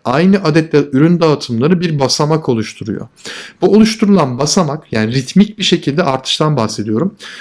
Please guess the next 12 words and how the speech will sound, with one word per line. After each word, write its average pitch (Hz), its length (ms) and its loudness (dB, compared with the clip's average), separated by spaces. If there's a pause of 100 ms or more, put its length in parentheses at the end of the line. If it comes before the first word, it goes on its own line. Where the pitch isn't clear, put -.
(140)
E, 117 240 0
totalde 190 540 2
buradaki 180 260 -2
sayıların 156 400 0
toplamı, 151 400 0
on 175 200 4
günlük 131 240 0
sayıların 127 300 0
toplamı 175 380 0
otuz 180 280 2
olmak 120 320 2
zorunda. 98 340 -8